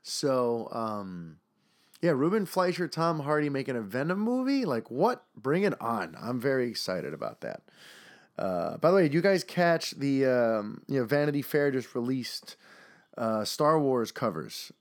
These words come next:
uh, promoting The Last Jedi, sort of talking about the fortieth anniversary of Star Wars.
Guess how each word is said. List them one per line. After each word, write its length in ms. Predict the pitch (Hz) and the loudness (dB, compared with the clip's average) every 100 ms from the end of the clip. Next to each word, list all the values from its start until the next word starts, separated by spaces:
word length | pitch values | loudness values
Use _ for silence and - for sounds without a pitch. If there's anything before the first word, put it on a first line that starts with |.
| - | -8
uh, 380 | 98 95 87 71 | -4 -2 -4 -6
promoting 640 | - 120 123 127 120 113 92 - - | -6 -2 0 0 -2 -4 -8 -14 -6
The 120 | 127 | -2
Last 420 | 120 120 107 - | 0 -2 -4 -6
Jedi, 580 | 107 151 139 131 123 120 | 0 2 2 0 0 -2
sort 200 | - 104 | -4 -6
of 60 | 107 | -4
talking 320 | 127 120 123 | -4 -2 -4
about 200 | 113 - | -4 -6
the 60 | |
fortieth 460 | - 127 123 113 107 | -6 -4 -2 -2 -4
anniversary 720 | - 104 95 104 117 - 92 | -6 -6 -4 -2 -2 -4 -6
of 80 | 78 | -6
Star 320 | - 131 131 | -4 0 0
Wars. 440 | 127 127 127 113 | 2 0 0 -2